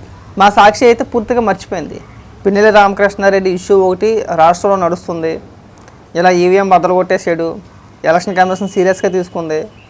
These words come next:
అరెస్ట్ చేయమని చెప్పేసి నా ఆదేశాలు జారీ చేసింది. So ఆ పనిలో ఉన్నారు, పోలీసు వ్యవస్థ మొత్తం ఆ పనిలో ఉంది. ఇప్పుడు ఒక వార్త వచ్చింది, తెలంగాణలోని సంగారెడ్డి దగ్గర పిన్నెల్లి రామకృష్ణారెడ్డి డ్రైవర్ను అదుపులోకి తీసుకున్న పోలీసులు. సంగారెడ్డి దగ్గర కారులో మొబైల్ వదిలేసి పారిపోయిన పిన్నెల్లి సోద-, సోదరులు,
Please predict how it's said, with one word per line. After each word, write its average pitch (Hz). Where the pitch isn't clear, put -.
అరెస్ట్ 180
చేయమని 190
చెప్పేసి 185
నా 175
ఆదేశాలు 175
జారీ 175
చేసింది. 165
So 220
ఆ 214
పనిలో 196
ఉన్నారు, 196
పోలీసు 190
వ్యవస్థ 196
మొత్తం 180
ఆ -
పనిలో 175
ఉంది. 165
ఇప్పుడు 165
ఒక 165
వార్త 160
వచ్చింది, 156
తెలంగాణలోని 180
సంగారెడ్డి 170
దగ్గర 185
పిన్నెల్లి 202
రామకృష్ణారెడ్డి 180
డ్రైవర్ను 170
అదుపులోకి 175
తీసుకున్న 170
పోలీసులు. 165
సంగారెడ్డి 175
దగ్గర 180
కారులో 175
మొబైల్ 170
వదిలేసి 165
పారిపోయిన 160
పిన్నెల్లి 170
సోద-, 156
సోదరులు, 156